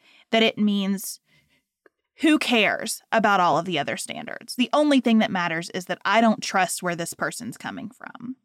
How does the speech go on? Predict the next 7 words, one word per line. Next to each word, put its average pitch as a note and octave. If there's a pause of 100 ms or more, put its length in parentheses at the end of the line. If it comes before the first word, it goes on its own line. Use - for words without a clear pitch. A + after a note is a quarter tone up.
(520)
Well, C#4+ (840)
here's D4+
our C#4
first A#3+
Federalist A#3
Papers F3
reference. D#3